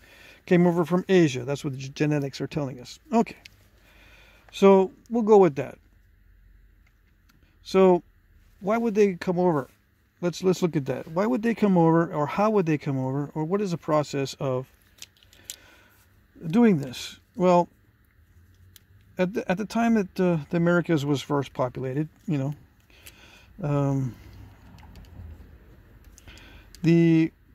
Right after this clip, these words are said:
the predominant way of life was hunting and gathering, right? Not provisioning and exploring. You know, you, you don't pack up a bunch of provisions and go exploring like they used to do,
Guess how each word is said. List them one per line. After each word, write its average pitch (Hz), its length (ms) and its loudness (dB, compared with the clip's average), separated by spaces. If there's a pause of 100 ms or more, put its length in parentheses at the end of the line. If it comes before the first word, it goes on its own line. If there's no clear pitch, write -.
(120)
the 160 100 -8
predominant 208 580 4
way 180 120 4
of 151 160 4
life 147 240 0
was 165 140 -4
hunting 170 580 -4
and 151 160 -4
gathering, 139 500 -4 (1120)
right? 147 260 -6 (1000)
Not 165 280 4 (320)
provisioning 156 760 2
and 139 120 -2
exploring. 135 640 -4 (1700)
You 139 100 -8
know, 127 80 -8
you, 131 180 -10
you 160 160 -6
don't 160 240 -2
pack 165 260 0
up 147 120 -2
a 139 40 -4
bunch 147 200 0
of 127 80 -8
provisions 139 460 -2
and 135 100 -4
go 135 100 -2
exploring 170 640 2
like 139 160 -4
they 139 80 -6
used 139 260 -4
to 131 80 -10
do, 135 260 -4